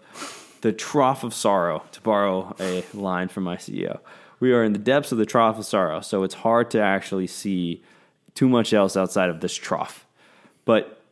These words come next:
there is light at the end of the tunnel. There is an Oregon State game coming. There is an Arizona game coming. There is a Colorado game coming.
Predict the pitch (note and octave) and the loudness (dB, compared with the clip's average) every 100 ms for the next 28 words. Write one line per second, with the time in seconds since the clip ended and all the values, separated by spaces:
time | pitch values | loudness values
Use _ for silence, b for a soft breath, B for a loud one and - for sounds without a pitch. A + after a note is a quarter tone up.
0 | _ _ _ _ - _ _ _ - A2 | _ _ _ _ -20 _ _ _ -2 2
1 | A2+ C#3+ B2 A#2+ A2+ A2 G#2 G2 - F2+ | 4 4 4 4 4 2 2 0 -2 -4
2 | F2+ F2+ F2 F2+ G#2+ A2 G#2+ G2+ F#2+ F#2+ | -2 -4 -2 2 2 2 0 0 0 -2
3 | - F#2 F2+ F2 F2 F2+ F2 F2 E2+ G2+ | -2 -4 -4 -4 -4 -6 -6 -4 0 0
4 | A2+ G#2+ G2 F#2+ F#2 F2+ F2 F2 - F2+ | 2 0 0 -2 -4 -4 -6 -8 -8 -8
5 | F2 F#2+ A#2+ C#3+ - E3 D#3+ G3 B2 F2+ | -6 -2 -2 -2 0 2 4 2 2 0
6 | D#2 - D2+ E2 | -4 -8 -12 -12